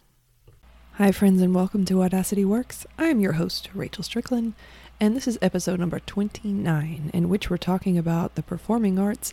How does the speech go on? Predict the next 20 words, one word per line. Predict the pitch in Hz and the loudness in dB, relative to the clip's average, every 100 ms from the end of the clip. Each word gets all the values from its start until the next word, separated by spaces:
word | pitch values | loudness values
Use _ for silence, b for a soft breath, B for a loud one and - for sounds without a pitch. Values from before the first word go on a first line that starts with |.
| - | -2
and | 160 180 185 - - | 2 2 2 -2 -8
relationships, | 170 170 175 196 - 185 160 - - - - - B B B B B B - | -2 0 0 -4 -2 -2 0 -2 -4 -6 -10 -14 B B B B B B -2
and | 156 160 165 | 2 2 2
how | 160 185 | 2 4
they | 202 | 4
go | 190 | 4
together, | 196 196 214 185 175 160 - - - - | 4 2 2 0 -2 -8 -18 -20 -12 -2
or | 151 147 | 0 0
do | 139 156 190 | 0 -2 0
they? | 175 - - - - B B B - - - - - b b b - - | -2 -6 -10 -14 -18 B B B -20 -20 -20 -20 -20 b b b -4 2
I | |
wanted | 214 254 202 | 4 4 4
to | |
do | 185 160 | 6 6
this | 165 165 | 6 2
episode | 165 160 165 165 | 0 0 0 0
because | 165 175 | -2 0
I've | 175 - | -2 0
gotten | 180 - 170 170 | -2 2 2 0
a, | - | -2